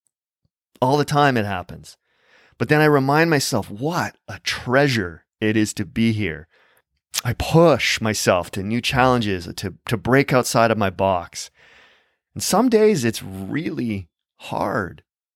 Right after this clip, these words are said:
But I know on the other side of hard is my one thing. Sometimes I'm still not even sure I know my one thing.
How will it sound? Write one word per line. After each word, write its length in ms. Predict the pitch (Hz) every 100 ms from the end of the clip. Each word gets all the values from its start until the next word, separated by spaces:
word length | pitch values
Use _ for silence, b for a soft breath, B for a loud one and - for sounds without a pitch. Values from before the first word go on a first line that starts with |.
| _
But 120 | 139 135
I 100 | 139
know 220 | 156 196
on 100 | 175
the 140 | 156 -
other 320 | 165 165 160
side 520 | - 147 147 160 160
of 120 | 127
hard 640 | 117 131 123 139 160 185 202 _ _ _ _ _ _ _ _ _ _ _ _ _ _ _ _
is 160 | 95 87
my 80 | 95
one 220 | 95 104
thing. 260 | 147 143 95 _ _ _ _ _ _ _
Sometimes 440 | - 190 214 202
I'm 160 | 165 170
still 220 | - 143
not 160 | 123 104
even 200 | 95 95
sure 180 | 101
I 80 | 90
know 180 | 87 87
my 140 | 82
one 240 | 80 80 78
thing. 300 | - 80